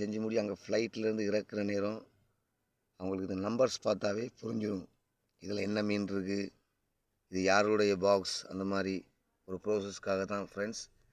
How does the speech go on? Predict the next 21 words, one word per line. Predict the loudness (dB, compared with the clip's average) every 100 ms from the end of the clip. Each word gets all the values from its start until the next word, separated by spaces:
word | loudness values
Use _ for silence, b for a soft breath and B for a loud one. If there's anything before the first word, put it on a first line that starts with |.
| _ _
நம்பர் | -8 -2 0
அடிக்கிறாங்க. | 0 -2 -4 -4 -6 -6 -14 _ _ _ _ _ _ _ _ _ _ _ _ _
இப்படி | -8 -6 -4
ஒவ்வொரு | -2 0 2
பாக்ஸ்லையும் | 0 -2 -4 -4
இன்னைக்கு | -2 -4
முப்பது | -6 -2 -2 -2
பாக்ஸ் | -4 -4
அடிக்கிறோம்னா, | -6 -6 -6 -4 -6
இன்னைக்கு | -8 -8 -8
முப்பது | -8 -4 -2 -2
பாக்ஸ்லையும் | -6 -6 -6 -4 -4
ஒரு | -2
ஒரு | -2 -6 -10 _ _ _ _ _ _ _ _ _ _ _ -8
நம்பர்ஸ் | -2 -2 -2
அடிப்பாங்க. | -2 -2 0 0
ஐம்பது | 2 2
அடிச்சா | 0 0 -2
ஐம்பது | 0 -2 -2 -2 -8 -18 _ -10
நம்பர்ஸ் | -8 -6 -8 -8
இருக்கும். | -8 -10